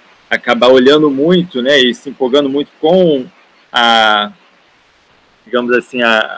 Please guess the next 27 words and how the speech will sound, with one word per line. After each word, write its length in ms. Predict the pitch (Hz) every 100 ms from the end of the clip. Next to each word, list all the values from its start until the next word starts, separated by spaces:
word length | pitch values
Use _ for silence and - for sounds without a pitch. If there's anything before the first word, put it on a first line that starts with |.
| -
a 60 | 123
vitória 420 | 123 101 139 143
eleitoral, 720 | 131 131 - 120 131 180 147
né? 320 | 131 165 175 - _ -
É, 340 | 123 117 117 - -
mas 540 | 123 151 156 - - _ _ -
eu 220 | 131 131
acho 300 | 143 139 -
que 100 | -
o 100 | 135
que 240 | - 170 160 -
deveria 320 | 135 127 135
nos 140 | 135 -
chamar 240 | 131 127
a 20 |
atenção, 540 | 127 123 - 156 175 147
né, 120 | 131
é 200 | 131 131
a 80 | 147
força, 540 | - - 180 180 - 120
a 20 |
base, 520 | - 156 170 127 117
né, 240 | 139 147
os 460 | 117 117 - - -
fundamentos, 800 | - 156 156 127 165 151 - 131
né, 120 | 127
a, 520 | 135 127 127 127 117